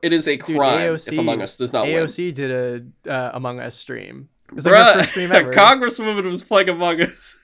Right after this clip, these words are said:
Speaker 1: <laughs> Yeah, all right. Uh, best sports slash racing. Dirt five, F one twenty twenty, fifa twenty-one, N B A two K twenty-one,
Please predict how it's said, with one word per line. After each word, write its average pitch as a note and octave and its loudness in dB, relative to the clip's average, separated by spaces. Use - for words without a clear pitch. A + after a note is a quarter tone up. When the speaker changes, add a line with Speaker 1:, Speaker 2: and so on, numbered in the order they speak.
Speaker 1:
<laughs> A3 0
Yeah, D#3 0
all E3 -4
right. C#3+ 0
Uh, C#3+ 4
best F3 -2
sports - -6
slash C#3+ -4
racing. C3+ -6
Dirt D3+ -2
five, C#3+ -2
F E3+ 0
one E3 2
twenty D3+ -4
twenty, C3 -6
fifa F3+ -4
twenty-one, D#3 -4
N D#3+ -2
B F3+ -2
A E3+ 0
two E3 -8
K C#3+ -4
twenty-one, B2+ -6